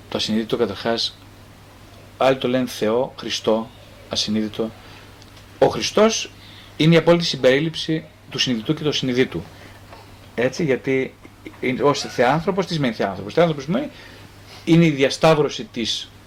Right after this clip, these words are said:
κάθετης με τις οριζόντια διάσταση της ζωής. Αυτό σημαίνει ο σταυρός. Οπότε, στην περίπτωση, λοιπόν, που αυτή, στον κεντ-, στο κεντρικό άξονα του σταυρού, υπάρχει συμπερίληψη όλων των αντίθετων και των αντιφατικών και συγκρουόμενων πλευρών της ζωής.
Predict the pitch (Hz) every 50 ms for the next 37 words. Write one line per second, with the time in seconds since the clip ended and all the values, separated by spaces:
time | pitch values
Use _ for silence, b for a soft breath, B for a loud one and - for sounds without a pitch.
0 | - - - - - - 151 156 151 151 - 175 175 - 226 - - 170 143 -
1 | - 143 127 123 143 160 165 165 160 143 147 147 143 - 147 - - - 113 110
2 | 110 95 85 104 110 139 139 151 147 - - - 120 98 95 87 82 - - -
3 | - - - - - - B B B B B B B B B B B - - 131
4 | 151 156 156 170 - - - - - 127 123 127 135 156 156 - 160 - 139 131
5 | 123 - - 143 143 143 139 127 - - 131 127 123 123 120 117 113 113 - -
6 | - - - - - - 107 - - - 143 143 139 - - - - - - -
7 | 120 117 110 - - - 120 98 - - - 113 - 123 113 110 113 - - 165
8 | 156 156 160 - 131 113 104 - - - 110 98 90 90 107 120 156 208 240 B
9 | B B B B B B B B - - - 165 175 - - - - 147 127 135
10 | 127 127 135 131 131 135 - - - - - - - 156 165 190 214 226 247 247
11 | 247 220 - 196 170 151 131 127 143 160 160 160 - 180 180 165 165 151 151 147
12 | 139 131 - 131 117 113 - - 156 165 160 160 - - 135 117 117 120 131 139
13 | 151 156 147 143 139 131 131 139 139 123 120 110 104 87 80 - - -